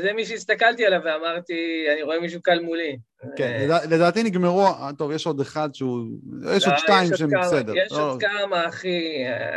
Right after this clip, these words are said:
Speaker 1: אני לוקח את
Speaker 2: יאללה,
Speaker 1: אינגרם.
Speaker 2: תן.
Speaker 1: אינגרם.
Speaker 2: אינגרם, אוקיי.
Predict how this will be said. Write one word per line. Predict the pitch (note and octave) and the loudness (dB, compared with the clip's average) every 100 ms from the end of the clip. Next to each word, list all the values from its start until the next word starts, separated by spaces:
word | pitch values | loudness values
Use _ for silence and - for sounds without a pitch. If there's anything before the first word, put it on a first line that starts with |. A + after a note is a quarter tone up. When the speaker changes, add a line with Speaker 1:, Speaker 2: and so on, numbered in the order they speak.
| G#2+ | -4
Speaker 1:
אני | F#3 | -4
לוקח | G3 G3+ F#3+ | -4 -2 2
את | |
Speaker 2:
יאללה, | F#3 B3 | 4 6
Speaker 1:
אינגרם. | G#3+ C4 | 4 4
Speaker 2:
תן. | C4 A3+ - _ _ _ _ - | 4 0 -6 _ _ _ _ -12
Speaker 1:
אינגרם. | F#3+ G#3 F3 C#3+ C#3 C#3+ _ _ _ _ | -8 -6 -4 -4 -6 -8 _ _ _ _
Speaker 2:
אינגרם, | E3+ F3+ C3 G2+ A2 | 0 2 2 0 0
אוקיי. | C#3+ - G#2 F#2+ | -2 0 -4 -6